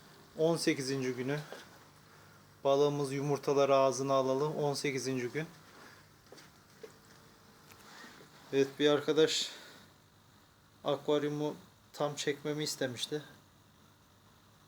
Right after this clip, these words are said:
Onun çekimini de yapayım aynı zamanda. Yavrulattıktan sonra yavruları koyacağımız,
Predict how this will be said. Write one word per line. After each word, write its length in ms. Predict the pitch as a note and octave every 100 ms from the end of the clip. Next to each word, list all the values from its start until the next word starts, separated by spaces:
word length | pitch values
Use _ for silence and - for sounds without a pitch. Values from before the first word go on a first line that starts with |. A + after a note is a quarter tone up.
| - - - _ - _ _
Onun 240 | C3+ C#3 C#3
çekimini 520 | D3 C3+ C#3 C#3+ C#3
de 60 | C3+
yapayım 360 | A#2 B2+ B2
aynı 220 | A#2+ A#2+
zamanda. 480 | A#2 A#2 A2+ A#2+ D3 - - - - - - - - - - - - - - - - - - - C#3
Yavrulattıktan 840 | C#3+ D3+ D#3+ D#3+ - - - F3
sonra 440 | E3 D#3+ D3+ E3+ E3 - - - - - - - - - - - - - -
yavruları 540 | C#3 C#3+ D3 D3+ D3+ D3
koyacağımız, 840 | D3+ D3 C#3 C#3+ D#3 D#3+ -